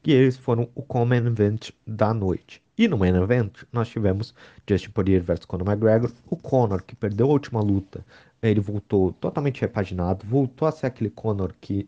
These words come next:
não sei se vocês lembram, no José Aldo provocava, ficava ju-, fazendo trash talk, tentava entrar na cabeça do adversário com umas falas meio pra deixar o adversário irritado, tentou fazer isso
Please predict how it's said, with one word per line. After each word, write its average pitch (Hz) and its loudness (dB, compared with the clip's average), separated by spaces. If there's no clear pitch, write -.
não 117 -4
sei 117 -2
se - -14
vocês 101 -6
lembram, 101 -4
no 139 0
José 113 -2
Aldo 104 0
provocava, 110 -4
ficava 104 -10
ju-, 98 -8
fazendo 95 -8
trash - -8
talk, 113 -2
tentava 139 -4
entrar 120 -2
na 113 -2
cabeça 104 -6
do 101 -6
adversário 98 -4
com 120 -6
umas 104 -8
falas 98 -4
meio 104 -2
pra 104 -8
deixar 101 -2
o 127 2
adversário 107 -6
irritado, 113 -4
tentou 135 -8
fazer 101 -4
isso 101 -2